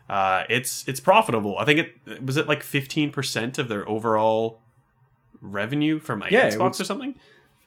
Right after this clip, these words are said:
Speaker 2: Pretty much everyone's just been saying that Game Pass must be losing money. It's a loss leader. They're just trying to get subs in, basically, and then they're gonna hike the price. Half of that may be true, in that they've,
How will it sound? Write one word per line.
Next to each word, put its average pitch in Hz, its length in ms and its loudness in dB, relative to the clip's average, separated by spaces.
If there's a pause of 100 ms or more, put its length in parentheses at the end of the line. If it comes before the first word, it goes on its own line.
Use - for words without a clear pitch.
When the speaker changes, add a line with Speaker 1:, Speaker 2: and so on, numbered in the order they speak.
(600)
Speaker 2:
Pretty 277 240 8
much 208 260 2
everyone's 135 440 6
just - 240 0
been 113 220 2
saying 104 400 0
that 95 140 -8
Game 110 220 -2
Pass 110 260 -4
must 113 220 -2
be 113 100 2
losing 104 300 4
money. 90 280 -2
It's - 120 -14
a 123 60 -2
loss 156 240 6
leader. 127 240 6
They're 113 80 6
just 117 180 0
trying 123 140 2
to 113 40 -2
get 107 240 0 (140)
subs 113 340 4
in, 113 200 4
basically, 101 540 0
and 98 80 -4
then 113 120 0
they're 127 100 4
gonna 110 180 2
hike 107 280 -2
the 104 80 -6
price. 78 460 -6 (640)
Half 185 260 8
of - 60 -4
that 170 200 4
may 131 200 6
be 117 160 2
true, - 260 -2 (240)
in 107 140 -2
that 107 260 0
they've, 107 340 -2